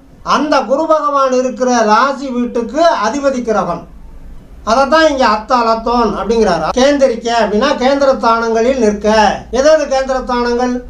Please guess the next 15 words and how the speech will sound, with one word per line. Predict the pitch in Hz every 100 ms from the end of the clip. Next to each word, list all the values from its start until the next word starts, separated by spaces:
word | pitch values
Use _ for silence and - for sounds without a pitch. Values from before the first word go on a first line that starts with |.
| - - -
ஒரு | - 262 233
ஜாதகத்துல | 254 294 302 262 240 285 285
லக்னத்துல | 220 - 285 254 240
இருந்து | 226 233 214 226 285 302 - - - - -
ஒண்ணு, | 196 254 294 320 339
நாலு, | 285 247 277 302 302
ஏழு, | 240 262 262 269
பத்து | 196 165 - - -
கேந்திர | 262 302 262
ஸ்தானம். | 220 170 143 131 123 -
ஒண்ணாம் | 247 294 285
இடம்னு | 262 247 247
சொன்னா | 285 311
அதே | 269 277
லக்னம், | 247 214 220 170